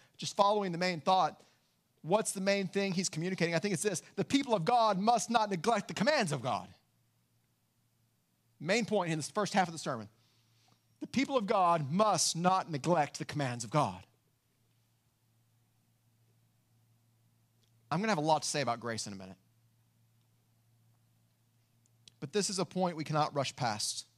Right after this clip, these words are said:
And it's actually vital. If, if we're gonna understand the rest of the Sermon on the Mount, we've gotta understand this.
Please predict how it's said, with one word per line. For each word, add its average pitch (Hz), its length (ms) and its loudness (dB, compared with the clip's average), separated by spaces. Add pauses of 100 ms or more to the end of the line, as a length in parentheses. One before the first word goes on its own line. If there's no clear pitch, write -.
(1040)
And 170 80 -6
it's 165 100 2
actually 226 240 2
vital. 180 580 2 (100)
If, 190 200 -2
if 220 100 2
we're 262 80 -2
gonna 311 120 2
understand 233 420 -2
the 165 60 0
rest 190 260 0
of 214 80 -2
the 170 60 -6
Sermon 220 280 -2
on 175 80 -2
the 151 60 -4
Mount, 202 400 0 (840)
we've 175 140 -6
gotta 196 220 2
understand 151 400 -4
this. - 480 -10